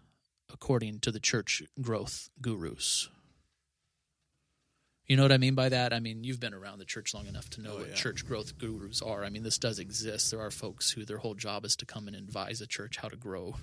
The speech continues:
Speaker 2: Mm-hmm.
Speaker 1: fast, you
Speaker 2: Yeah.
Speaker 1: know? But, but to have a process in place where you, what? You, you meet with individual people,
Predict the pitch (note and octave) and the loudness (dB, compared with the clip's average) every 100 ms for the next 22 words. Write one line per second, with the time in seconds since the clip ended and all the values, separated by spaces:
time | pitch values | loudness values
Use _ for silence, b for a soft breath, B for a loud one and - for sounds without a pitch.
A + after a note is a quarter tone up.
0 | - G#2 - - - - - D#3 - A#2+ | -6 -4 -2 -2 2 2 2 2 2 0
1 | - B B B B B B B _ A#2+ | -2 B B B B B B B _ -2
2 | A2+ - B2+ B2+ B2 B2 A2 B2 A#2+ A#2+ | -2 0 -2 4 4 4 4 4 6 6
3 | C#3+ A2+ B2 A2 A2+ C3 A2 G#2 G2+ F2+ | 6 6 2 0 2 2 0 -8 -12 -8
4 | A#2+ A#2 D#3 A#2+ A2 G#2+ B2 A2+ B2 C#3 | -2 0 0 -2 -6 -4 -6 -4 -6 -4
5 | G#2+ - B2 A#2+ A#2 A#2 A#2+ A2+ - B2 | -6 -6 -6 -4 -2 -2 -2 -6 -4 -2
6 | D#3 D#3+ | 0 -2